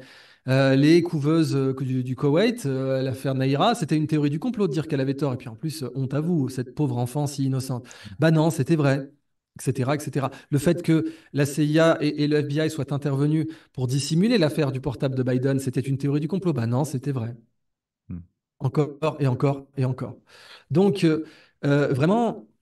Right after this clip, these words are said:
Speaker 1: aujourd'hui, c'est la boussole qui indique le Sud, on voit, euh, qu'il faut, il faut faire le contraire de ce qu'ils, de ce qu'ils disent. Ils essaient de mettre un, un, un panneau, euh, un, un panneau stop à la pensée ou un, un, un feu tricolore.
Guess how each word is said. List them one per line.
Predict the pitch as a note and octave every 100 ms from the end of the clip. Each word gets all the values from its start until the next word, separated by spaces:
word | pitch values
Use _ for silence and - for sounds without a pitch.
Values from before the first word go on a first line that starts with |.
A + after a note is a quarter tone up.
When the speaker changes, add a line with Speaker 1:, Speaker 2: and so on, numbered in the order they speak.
| - _ _ _ -
Speaker 1:
aujourd'hui, | C3 C3+ D#3 A3 A3+
c'est | F#3+
la | D#3
boussole | C#3+ E3 F3
qui | C#3
indique | C3 C3+
le | A#2
Sud, | - G#3 B2+ - _ _ _ -
on |
voit, | A#2+ C#3 E3+ A3 G#3+
euh, | C3 B2+ B2+
qu'il | C3 C#3 C3
faut, | C#3+ C#3
il | C#3
faut | -
faire | A#2 F3+ F3
le |
contraire | C#3+ D3 C#3+ F#3+
de | C3
ce | B2+
qu'ils, | - A#2+
de | B2
ce | -
qu'ils | C#3+
disent. | F3+ A3+ C3
Ils |
essaient | C3 D#3
de | C3
mettre | C#3 B2+
un, | - - - - -
un, | C3+
un | B2+
panneau, | B2 D3 D3+ D#3 C#3+
euh, | C3 B2+ B2+
un, | B2+ B2+
un | B2
panneau | C#3 D3
stop | C#3+ - D#3+ C3
à |
la | A#2+
pensée | C3+ C#3 D#3+ G3 B3 G#3
ou | B2
un, | B2+ B2+ - - - - _ -
un, | C3+
un | C3
feu | - D3+
tricolore. | C#3+ C3+ C#3+ A#3+ A#3+